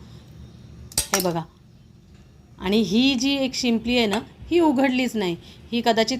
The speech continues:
खराब असू शकते, आतमध्ये वाळू असू शकते किंवा रिकामी असू शकते. तर ही शिंपली आपण टाकून देणार आहोत, ही उघडत नाही आहे.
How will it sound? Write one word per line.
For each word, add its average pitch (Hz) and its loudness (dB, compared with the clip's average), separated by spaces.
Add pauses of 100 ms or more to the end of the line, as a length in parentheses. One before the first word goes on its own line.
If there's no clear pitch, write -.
खराब 226 2
असू 233 -4
शकते, 233 -6
आतमध्ये 208 -2
वाळू 202 2
असू 220 0
शकते 214 -6 (320)
किंवा 349 4
रिकामी 269 2
असू 196 -4
शकते. 208 -10 (340)
तर 202 -2
ही 233 2
शिंपली 220 0
आपण 254 2
टाकून 233 2
देणार 185 0
आहोत, 180 -6 (100)
ही 214 -4
उघडत 208 0
नाही 196 2
आहे. 220 -2